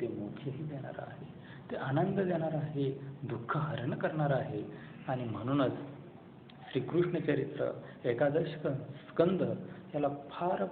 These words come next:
फार महत्त्व प्राप्त झालं आहे. म्हणून हे भागवत करण्याचं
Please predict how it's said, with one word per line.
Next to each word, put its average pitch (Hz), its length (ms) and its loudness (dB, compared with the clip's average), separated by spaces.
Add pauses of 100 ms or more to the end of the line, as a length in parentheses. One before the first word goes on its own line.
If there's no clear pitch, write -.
(120)
फार 156 320 6
महत्त्व 139 340 -4
प्राप्त - 400 -4
झालं 131 320 -8
आहे. - 200 -14 (1200)
म्हणून 190 240 6
हे 190 140 2
भागवत 185 600 -2 (220)
करण्याचं 139 580 2